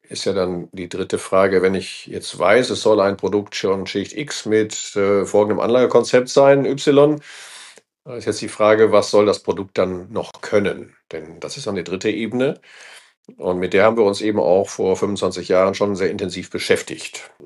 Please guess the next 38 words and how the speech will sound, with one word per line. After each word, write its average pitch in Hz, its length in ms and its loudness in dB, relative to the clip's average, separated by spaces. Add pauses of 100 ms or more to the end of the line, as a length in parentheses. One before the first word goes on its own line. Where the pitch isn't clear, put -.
(400)
Was 90 340 -4
kann 127 140 4
man 135 80 4
sich 123 180 0
unter 113 300 6
Produktqualität 101 880 0
vorstellen? 127 760 2 (680)
Ja, - 120 -10
das - 240 0
war 120 460 6
tatsächlich 107 880 0 (220)
äh, 104 180 -10
vor 90 320 0
fünfundzwanzig 92 500 -2
Jahren 92 140 4
noch 92 200 -2
was, - 120 -6
bisschen - 320 -8
was - 120 -4
anderes, 135 460 0
weil 90 140 0
wir 82 120 -4
können 104 180 2
ja 98 80 2
immer 95 80 0
nur 92 100 2
das 92 160 0
bewerten, 87 440 0
was 80 100 -2
es 76 160 -8
gibt - 360 -4
tatsächlich 113 480 -4
an 101 120 -4
Produkten. 104 480 -4
Und 87 180 -2
dort 87 280 2
waren 85 400 2
verschiedene 113 720 0